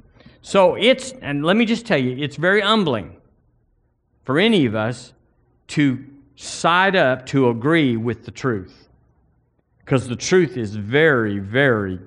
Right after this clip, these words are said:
good to us. We would rather kinda like people that come in and say, Oh,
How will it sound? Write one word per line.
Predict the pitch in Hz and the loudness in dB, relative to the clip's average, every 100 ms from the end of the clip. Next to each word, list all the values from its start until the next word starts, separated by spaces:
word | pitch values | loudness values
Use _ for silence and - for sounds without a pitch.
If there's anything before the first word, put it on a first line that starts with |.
| 104 | -14
good | 104 127 110 90 87 | 0 2 2 -4 -10
to | - 98 98 | -10 -4 -4
us. | 87 71 - - - _ _ _ _ _ _ _ _ | -4 -10 -20 -20 -20 _ _ _ _ _ _ _ _
We | 117 135 220 | -2 0 2
would | 254 151 | 2 2
rather | 143 127 143 131 131 - _ _ _ | 2 4 2 -2 -8 -20 _ _ _
kinda | - 139 120 101 - _ _ _ _ _ _ | -6 -4 -2 -6 -12 _ _ _ _ _ _
like | - 143 131 | -2 -2 0
people | 180 185 147 | -4 -2 -4
that | 127 127 | -4 -4
come | 156 151 | -2 0
in | 160 | 0
and | 160 | 0
say, | - 127 117 | -4 -8 -8
Oh, | 95 143 175 151 107 - | -8 -4 -4 -4 -6 -10